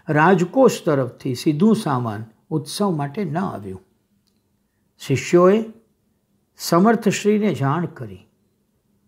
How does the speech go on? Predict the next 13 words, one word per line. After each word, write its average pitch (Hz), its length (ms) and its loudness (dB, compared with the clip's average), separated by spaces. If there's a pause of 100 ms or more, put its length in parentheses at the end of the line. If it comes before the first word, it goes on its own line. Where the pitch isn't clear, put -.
(120)
કોઈએ 233 240 4
સૂચવ્યું 269 600 2 (720)
કે 147 120 -2
શિવાજી 208 600 6
મહારાજને 175 640 -2
જ્ઞાત 143 540 -4
કરીએ, 107 560 -8 (1120)
પરંતુ 202 380 4
સમર્થશ્રીએ 220 1000 0
શિષ્યોને 220 540 0
કહ્યું, 214 300 0
"ચિંતા 190 420 2
છોડીને 208 680 0